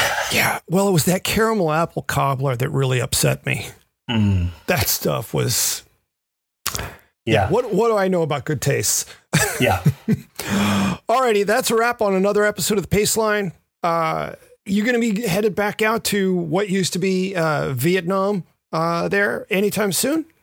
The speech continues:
Speaker 2: I really hope so. It's a little bit of a pain in the butt to get to, um,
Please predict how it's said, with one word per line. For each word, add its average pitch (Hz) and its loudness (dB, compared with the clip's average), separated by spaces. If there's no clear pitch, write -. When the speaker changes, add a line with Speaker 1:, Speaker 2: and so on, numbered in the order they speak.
Speaker 2:
I 190 0
really 254 2
hope 180 0
so. 110 0
It's - 0
a 165 0
little 208 0
bit 202 0
of 185 -2
a 185 -2
pain 185 0
in 180 2
the 147 0
butt 147 -2
to 165 -2
get 135 0
to, 240 -2
um, 131 2